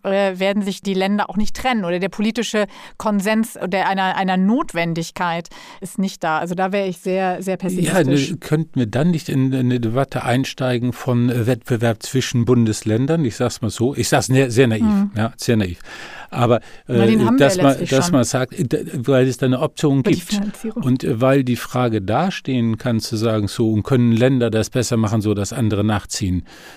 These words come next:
Speaker 2: Wo haben wir da den innovativen Kern, der Unterschiedlichkeit hier wieder attraktiv macht? Also wo auf einmal sozusagen bestimmte Bereiche sind, die, wo die Abstimmung der WissenschaftlerInnen dahin geht, zu sagen, guck mal, da kriege ich vernünftige Rahmenbedingungen geboten.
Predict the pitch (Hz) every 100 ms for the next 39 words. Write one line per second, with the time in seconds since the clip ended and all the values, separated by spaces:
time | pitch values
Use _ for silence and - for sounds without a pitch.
0 | - - 101 127 143 123 127 120 107 123
1 | 143 127 127 127 131 131 117 117 - 117
2 | 110 104 - 113 127 110 110 123 120 110
3 | 120 117 110 123 107 107 104 110 - 101
4 | 196 214 90 87 - - - - - 110
5 | 95 113 113 - 123 117 113 110 107 -
6 | 104 120 104 107 - 123 117 107 101 104
7 | 104 117 101 101 101 101 - - - -
8 | - 117 131 151 - 139 117 113 - -
9 | 104 101 120 120 113 110 - 123 117 107
10 | 101 98 104 104 113 - 120 107 117 107
11 | 104 98 123 113 117 110 110 107 107 104
12 | 104 104 101 104 107 101 98 143 175 90